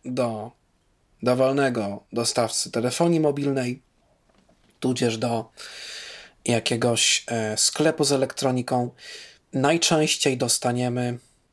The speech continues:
mm, telefon pozbawiony fizycznej klawiatury.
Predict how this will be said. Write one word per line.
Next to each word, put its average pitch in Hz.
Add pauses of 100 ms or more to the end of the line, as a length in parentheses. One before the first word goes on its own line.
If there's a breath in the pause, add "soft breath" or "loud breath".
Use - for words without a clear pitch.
(160)
mm, 117
telefon 117
pozbawiony 117
fizycznej 117 (160)
klawiatury. 117